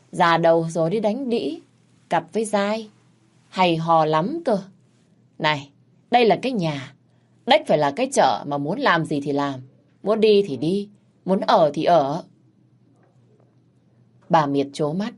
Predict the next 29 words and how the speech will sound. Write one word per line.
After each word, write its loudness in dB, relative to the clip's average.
Mụ 2
không -6
nghe -4
lầm. -4
Thảo 2
không -4
phải 2
là 2
đứa -2
hiền -6
lành -8
như -6
trước -10
kia, -2
mà 2
bây 0
giờ 2
nó -2
trở -2
mặt -6
đến -6
độ -4
bà 2
không -10
thể -6
nào -4
tưởng -2
tượng -6
được. -10